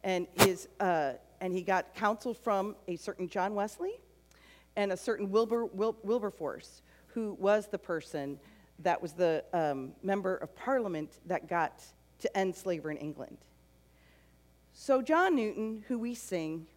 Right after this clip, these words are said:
all the time, who is sung all the time to this day, this is one thing I learned about this song. It is sung in India as a liberation song. It is sung in the Philippines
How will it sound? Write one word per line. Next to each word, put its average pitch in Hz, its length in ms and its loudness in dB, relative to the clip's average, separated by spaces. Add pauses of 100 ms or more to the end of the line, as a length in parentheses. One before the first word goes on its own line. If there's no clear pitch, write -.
all 202 140 0
the 202 100 -4
time, 156 420 -6 (1700)
who 254 140 -2
is 240 100 0
sung 269 520 2
all 180 120 4
the 165 100 0
time 156 500 -4 (160)
to 196 120 -4
this 175 240 -4
day, 156 300 -2
this 220 180 -6
is 262 120 -6
one 269 160 0
thing 240 160 4
I 214 60 4
learned 190 240 -2
about 170 240 0
this 165 180 -4
song. 139 360 -4 (640)
It 294 120 2
is 403 140 6
sung 240 560 2
in 214 220 0
India 202 600 0
as 247 160 -2
a 247 40 -2
liberation 240 560 -2
song. 262 380 -8 (200)
It 285 120 -2
is 277 100 -4
sung 220 280 -2
in 208 100 -4
the 190 60 -4
Philippines 202 840 -4